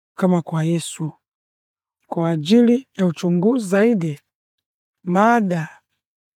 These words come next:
ya uwasilishaji wa Biblia, ona somo la kumi la malezi ya kiroho linalopatikana Shepherds Global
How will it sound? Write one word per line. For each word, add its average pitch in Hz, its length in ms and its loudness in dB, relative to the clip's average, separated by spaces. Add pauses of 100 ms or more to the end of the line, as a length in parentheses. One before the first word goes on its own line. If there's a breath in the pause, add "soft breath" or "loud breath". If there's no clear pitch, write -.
(380)
ya 208 280 4
uwasilishaji 196 1160 -2 (800)
wa 185 160 0
Biblia, 185 720 0 (520)
ona 269 280 2
somo 202 480 0
la 165 140 -6
kumi 196 480 0 (520)
la 180 140 0
malezi 170 840 0 (260)
ya 170 120 -4
kiroho 165 600 -4 (500)
linalopatikana 208 960 0 (460 soft breath)
Shepherds 208 720 -2
Global 196 500 0